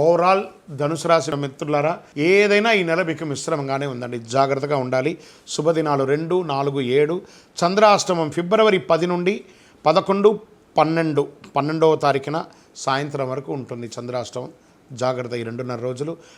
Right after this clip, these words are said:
వాహనం నడిపేటప్పుడు, సంతకం పెట్టేటప్పుడు ఏదైనా జాగ్రత్త. అదృష్ట సంఖ్య రెండు, నాలుగు,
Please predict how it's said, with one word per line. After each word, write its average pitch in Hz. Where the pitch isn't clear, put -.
వాహనం 147
నడిపేటప్పుడు, 147
సంతకం 156
పెట్టేటప్పుడు 165
ఏదైనా 160
జాగ్రత్త. 131
అదృష్ట 165
సంఖ్య 156
రెండు, 170
నాలుగు, 143